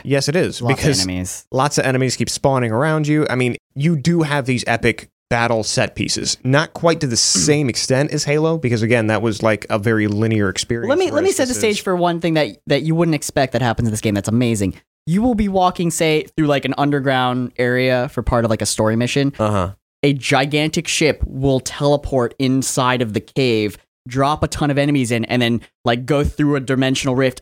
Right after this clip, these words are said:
Speaker 2: outside of the cave again. It'll, like, go through the wall, come out, and then go back in and drop a shit ton of enemies
Speaker 3: That
Speaker 2: while you're
Speaker 3: sounds
Speaker 2: underground.
Speaker 3: weird.
Speaker 2: It's really awesome.
Speaker 1: It is, because all of it,
Speaker 2: I
Speaker 1: you
Speaker 2: think
Speaker 1: sit
Speaker 2: only,
Speaker 1: there
Speaker 2: I don't
Speaker 1: and
Speaker 2: know
Speaker 1: you're
Speaker 2: if
Speaker 1: like,
Speaker 2: just the Hive does that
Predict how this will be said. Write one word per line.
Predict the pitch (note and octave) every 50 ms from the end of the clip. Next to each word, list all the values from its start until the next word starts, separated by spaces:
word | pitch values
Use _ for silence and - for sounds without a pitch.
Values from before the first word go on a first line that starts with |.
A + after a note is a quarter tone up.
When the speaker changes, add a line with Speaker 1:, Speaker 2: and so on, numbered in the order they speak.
| -
Speaker 2:
outside | C3+ C3+ C3 - - - - B2+ B2+ A#2+
of | A#2 G#2+
the | A#2
cave | - - C3 B2 A#2+ G#2
again. | G2+ F#2+ F#2+ D#2+ E2 - -
It'll, | C#3 D3
like, | D3 D3 C#3+ C#3+
go | C3 D3 D#3 E3+
through | - - - F3+ F#3 F3+
the | E3+ E3+
wall, | D#3+ D3 C3 B2 A#2+
come | A#2+ - - E3 E3
out, | C#3 B2 A#2 A2+ - - _ _
and | - B2+
then | B2+ B2+
go | B2+ C#3 C3+
back | C3 B2 A#2+ - -
in | B2 A2+
and | A2+ G#2+
drop | A2 B2+ A2+ - -
a | A#2
shit | - - - - -
ton | - A#2 A2
of | G#2
enemies | G#2+ G#2+ G2+ F#2 D#2 D#2+ - - _ -
Speaker 3:
That | A2 B2+
Speaker 2:
while | C#3 C#3+ D3+
you're | D#3+
Speaker 3:
sounds | D#3+ D#3 D3+
Speaker 2:
underground. | D3+ C#3+ C#3+ C3+ B2 A2 E2+ E2+
Speaker 3:
weird. | - - _ _ _ _ -
Speaker 2:
It's | D#3+ E3 D#3+ -
really | D3+ D3 D3+ E3 F#3+ F#3+ F3 D#3+ C#3
awesome. | B2+ A#2 A2 G2+ - - F#2 E2 - - _ _ _ _ _ _ -
Speaker 1:
It | E3 D#3+
is, | F3 D3+ A#2+ G2 -
because | - C3+ D3+ C#3+ C#3
all | D#3+ E3 D#3+
of | D3
it, | D3 -
Speaker 2:
I | C#3+
Speaker 1:
you | D3+
Speaker 2:
think | G#3+ G#3+
Speaker 1:
sit | -
Speaker 2:
only, | A#3+ - E3
Speaker 1:
there | D#3+
Speaker 2:
I | F#3 G3+
don't |
Speaker 1:
and | A3+ -
Speaker 2:
know |
Speaker 1:
you're | C#3+ C3+
Speaker 2:
if | -
Speaker 1:
like, | - F3
Speaker 2:
just | E3 D#3+ -
the | - C3+
Hive | C3 C3+ C3 C3+ C#3+ C#3+
does | C#3+ D#3 D3 C#3+ C#3+
that | D3+ C#3+ C#3 C#3 C3 - -